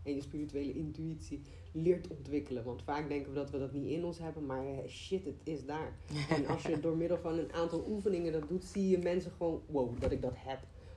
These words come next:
Speaker 1: Wow, dat ik dat kan. Hoe kan ik dat nou weten? Ik ken haar niet en ik doe dat nooit. Nou, daar zijn allerlei dingen voor hoe je dat dus kunt ontwikkelen. Dus, eh, het, het,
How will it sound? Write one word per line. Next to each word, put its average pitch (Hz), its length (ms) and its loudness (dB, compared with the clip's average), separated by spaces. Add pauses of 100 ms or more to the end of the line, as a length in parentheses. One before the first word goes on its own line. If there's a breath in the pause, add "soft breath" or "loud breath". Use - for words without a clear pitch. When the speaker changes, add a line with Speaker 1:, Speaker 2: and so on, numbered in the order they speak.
(160 soft breath)
Speaker 1:
Wow, 156 240 6
dat 151 100 2
ik - 100 0
dat 139 180 0
kan. 160 240 2 (120)
Hoe 180 100 2
kan 196 160 4
ik 190 100 4
dat 180 120 4
nou 156 200 4
weten? 185 280 4
Ik 127 120 0
ken 202 220 0
haar 139 180 -2
niet 127 260 -4
en 147 160 -2
ik 139 140 0
doe 175 100 -2
dat 165 200 0
nooit. 175 380 0
Nou, 113 220 -4 (120)
daar 151 200 0
zijn 165 220 0
allerlei 156 520 2
dingen 175 220 0
voor 160 140 -4 (360 loud breath)
hoe 165 80 2
je 160 80 8
dat 156 140 2
dus 143 180 -4
kunt 139 220 -2
ontwikkelen. 139 560 -2 (360 soft breath)
Dus, 147 260 0
eh, 139 200 2
het, 147 280 -2
het, 147 300 -2